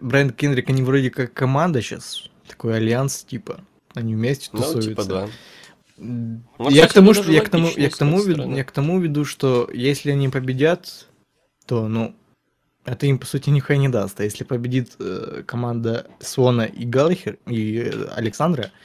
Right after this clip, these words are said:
Speaker 1: то Сендрик Александр может к титулу пойти, типа. Чё б нет, пора бы уже. Он, по сути,
Speaker 2: Да,
Speaker 1: единственный из этой
Speaker 2: давно
Speaker 1: тусовки,
Speaker 2: пора.
Speaker 1: кто титул-то не брал.
Speaker 2: Э,
Speaker 1: Да,
Speaker 2: Галлахер
Speaker 1: даже не
Speaker 2: не
Speaker 1: др-,
Speaker 2: брал.
Speaker 1: ну, не дрался даже за него.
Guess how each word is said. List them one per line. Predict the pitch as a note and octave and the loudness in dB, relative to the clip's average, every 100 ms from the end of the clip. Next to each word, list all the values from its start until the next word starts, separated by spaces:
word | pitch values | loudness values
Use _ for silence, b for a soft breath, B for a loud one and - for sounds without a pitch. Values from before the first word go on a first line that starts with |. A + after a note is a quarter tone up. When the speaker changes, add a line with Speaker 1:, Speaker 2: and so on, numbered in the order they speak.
| b _ _ _ _ _ | b _ _ _ _ _
Speaker 1:
то | - A#2+ A2+ A2 G#2+ G#2 - _ _ _ | 2 4 6 2 0 -6 -16 _ _ _
Сендрик | - C3 C3+ C3 | -4 0 0 0
Александр | C#3 B2+ C#3+ C3 | -2 -2 -2 0
может | B2+ A2+ - | 0 -4 -6
к | |
титулу | - D#3 D#3+ A2+ | -4 -2 -2 -4
пойти, | - - - | -8 -12 -16
типа. | - - - _ _ _ _ _ _ _ _ - | -18 -18 -20 _ _ _ _ _ _ _ _ -18
Чё | - - | -8 -4
б | G#2+ | -4
нет, | A2 A2 - - - | -4 -6 -10 -20 -4
пора | A#2 G#2+ A2 | -2 0 -2
бы | A2+ | -2
уже. | G#2+ G#2 - _ - _ _ - | -6 -8 -12 _ -20 _ _ -4
Он, | B2 A2 | -2 -2
по | |
сути, | - C3 C#3 B2+ | 0 0 2 2
Speaker 2:
Да, | C3 | 2
Speaker 1:
единственный | B2 B2 A#2+ | 0 -2 -4
из | A2+ | -2
этой | A#2+ A#2+ | -2 -2
Speaker 2:
давно | G#2+ | -4
Speaker 1:
тусовки, | - A#2+ G2+ | -2 -2 -4
Speaker 2:
пора. | |
Speaker 1:
кто | - - A2+ - _ _ _ - | -8 -4 -4 -6 _ _ _ -8
титул-то | A#2+ A#2 G#2+ A#2+ | -6 -6 -8 -6
не | A2 A2 | -4 -2
брал. | A2 G#2+ A2+ _ _ _ _ _ _ _ _ _ _ _ - | -2 -2 -6 _ _ _ _ _ _ _ _ _ _ _ -20
Speaker 2:
Э, | - F2+ F#2+ F#2 F#2 F#2 | -14 -8 -4 -2 -2 0
Speaker 1:
Да, | |
Speaker 2:
Галлахер | A#2 C3+ | 2 4
Speaker 1:
даже | C3+ C3 | 6 6
не | D3+ | 4
Speaker 2:
не | C#3 | 2
Speaker 1:
др-, | A#2 | 0
Speaker 2:
брал. | |
Speaker 1:
ну, | C#3 D3 | -2 0
не | C#3+ | 0
дрался | C3 A2 F2+ - | 0 -2 -6 -10
даже | G#2 A2 | -12 -10
за | G#2 | -10
него. | G#2 - | -10 -12